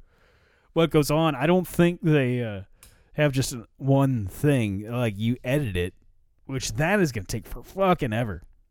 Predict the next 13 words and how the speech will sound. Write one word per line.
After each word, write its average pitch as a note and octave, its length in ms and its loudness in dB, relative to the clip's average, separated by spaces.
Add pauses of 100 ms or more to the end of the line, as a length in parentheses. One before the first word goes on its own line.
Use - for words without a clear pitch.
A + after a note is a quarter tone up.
(1000)
Editing D#3+ 380 0
eight C#3+ 240 4
hours C3 260 4
of F#2 80 -4
video, F#2 420 -2
I A#2+ 60 -6
don't D#3+ 140 -6
care F2+ 220 -4
how B2+ 120 -2
you A2+ 140 0
do E2 180 -6
it. D2 80 -10 (2500)
<clears throat> D2+ 280 4